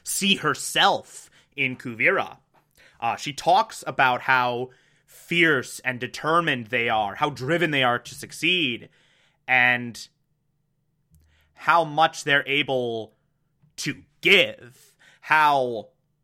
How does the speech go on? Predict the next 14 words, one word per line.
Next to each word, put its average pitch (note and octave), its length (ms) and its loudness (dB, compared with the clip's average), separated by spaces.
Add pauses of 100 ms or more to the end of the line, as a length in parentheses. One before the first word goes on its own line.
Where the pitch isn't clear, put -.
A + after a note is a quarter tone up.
(680)
determined E3 720 2
they B2+ 220 2
are C3 600 2 (1160)
to C#3+ 360 2
achieve E3 380 0
their A2 160 -2
goals, C3 800 0 (340)
while C3+ 760 2 (1080)
also C3+ 960 2 (720)
not C#3 520 2
quite C#3 400 2
thinking B2+ 380 -4
things G#2 400 -10
through. D#3+ 380 2